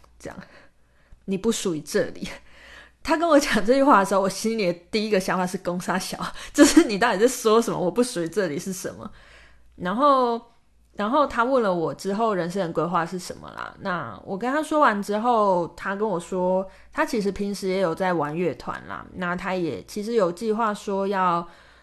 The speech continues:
之后要离职做自己的事情。不过呢，我后来听说他好像现在还在职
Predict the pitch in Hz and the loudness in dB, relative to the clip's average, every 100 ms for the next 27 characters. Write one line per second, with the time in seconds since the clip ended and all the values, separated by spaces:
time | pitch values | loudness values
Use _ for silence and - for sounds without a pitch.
0 | _ - 233 277 254 190 180 175 196 185 | _ -6 -2 0 0 -2 -4 -4 -4 -4
1 | 190 175 143 - - 165 - - - - | -4 -6 -6 -8 -8 -8 -10 -18 -20 -20
2 | - - 254 294 370 254 196 190 180 175 | -20 -6 -6 -2 -2 -2 -4 -4 -6 -4
3 | 320 202 - - 202 - - - 240 240 | -2 -2 -6 -10 -12 -16 -12 -6 -6 -4
4 | 214 214 - 226 165 190 - 202 185 185 | -4 -4 -4 -2 -2 -2 -2 -2 -2 -4
5 | - 208 - - - | -4 -6 -6 -10 -16